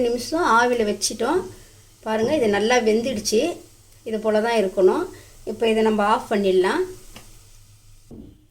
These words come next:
இப்போ வந்து நம்ம இந்த வெங்காயம், தக்காளி, தேங்காய் இதெல்லாம் வந்து நம்ம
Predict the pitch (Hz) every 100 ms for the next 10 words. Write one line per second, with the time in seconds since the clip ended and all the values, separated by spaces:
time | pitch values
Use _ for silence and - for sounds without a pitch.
0 | _ _ _ - _ 247 294 294 269 262
1 | 330 262 226 226 220 208 202 196 - _
2 | - 226 247 262 247 254 254 226 254 240
3 | 233 247 247 226 233 240 226 226 240 -
4 | - - - - 226 226 240 233 220 240
5 | 269 214